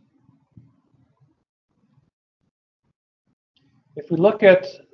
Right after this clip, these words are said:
the major rivers, this data is coming from the Met Council. Again, unfortunately, we don't have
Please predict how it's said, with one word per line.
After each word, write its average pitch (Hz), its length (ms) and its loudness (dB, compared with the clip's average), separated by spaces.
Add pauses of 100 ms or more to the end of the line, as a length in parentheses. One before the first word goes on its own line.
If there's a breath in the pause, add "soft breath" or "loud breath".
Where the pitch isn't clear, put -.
the 165 60 -20
major 170 360 -10
rivers, 151 560 -4
this 156 200 -20
data 170 280 -2
is 156 80 -12
coming 170 280 -6
from 165 160 -18
the 151 60 -14
Met 151 200 -4
Council. 170 380 -2
Again, 165 360 -2
unfortunately, 156 580 -8
we 147 120 -20
don't 156 300 -4
have 151 240 0